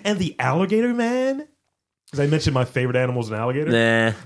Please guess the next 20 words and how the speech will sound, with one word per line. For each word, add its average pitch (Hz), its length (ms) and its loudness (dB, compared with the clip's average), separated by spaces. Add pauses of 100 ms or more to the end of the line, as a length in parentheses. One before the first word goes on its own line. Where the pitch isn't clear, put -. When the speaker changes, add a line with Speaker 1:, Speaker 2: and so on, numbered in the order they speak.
Speaker 1:
And, 131 360 0
uh, 120 200 2
I 147 40 0
was 190 120 -4
like, 214 100 -2
"Yeah, 262 140 0
the 208 80 -2
one 196 140 -2
with 180 100 -8
Cat 196 200 -2
Williams. 147 440 -2
Yeah, 175 180 -4
it 175 40 -2
was, - 220 -10
it 165 60 -18
was 156 80 -14
really 170 220 -8
good." 170 320 -4 (180)
It's - 80 -20
just, - 460 -12